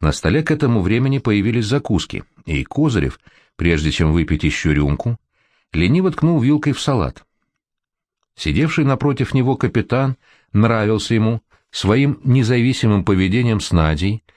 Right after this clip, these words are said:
перед которой сам Козырев ещё робел. А главное, после ухода от Нади Козыреву ни за что не хотелось оставаться одному.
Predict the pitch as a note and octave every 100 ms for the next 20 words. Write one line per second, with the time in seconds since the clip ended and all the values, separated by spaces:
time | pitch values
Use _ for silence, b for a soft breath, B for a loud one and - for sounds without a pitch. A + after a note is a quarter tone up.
0 | b - D#2+ D2 - E2+ - F2+ F2 D#2+
1 | - - E2+ D#2 - D#2+ D2 G2 A2+ -
2 | D#2+ - D2+ E2+ G#2+ D#2+ B1+ _ _ _
3 | _ b b b b b b b D3+ F#2
4 | F#3+ G3 F#3 - E3 D#3 D#3+ D3 D3 -
5 | D#3 C3+ C#3 - F#3+ E3 C2+ - _ _
6 | _ _ - G#2+ C3 F#2+ D#2 C#2 b b
7 | b G2+ G2 A#2 - D#3 D#3 C3 - C#3+
8 | C#3+ - - - A#2+ A#2+ - A#2 A2+ C3
9 | C2+